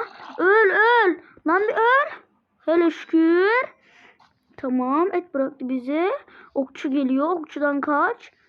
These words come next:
Okçu gözükme. Okçudan kaç. Okçudan kaç. Okçudan kaç. Şöyle bir saklan. Tamam. Çek. Burayı kır. Kır, kır, kır. Saklan.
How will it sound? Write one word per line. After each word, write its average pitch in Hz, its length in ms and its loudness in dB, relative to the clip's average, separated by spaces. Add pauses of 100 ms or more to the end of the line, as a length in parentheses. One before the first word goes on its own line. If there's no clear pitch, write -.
(320)
Okçu 269 480 -8
gözükme. 294 680 -6
Okçudan 294 480 -4
kaç. 285 220 -4
Okçudan 330 500 -2
kaç. 311 460 -2 (280)
Okçudan 285 420 -4
kaç. 285 480 -4 (760)
Şöyle 254 200 -6
bir 254 40 -12
saklan. 285 720 -2 (480)
Tamam. 262 600 -2 (640)
Çek. 254 580 -6 (200)
Burayı 247 420 -2
kır. 277 720 0 (580)
Kır, 269 160 -8
kır, 269 200 -4
kır. 311 540 -2 (1120)
Saklan. 269 880 -4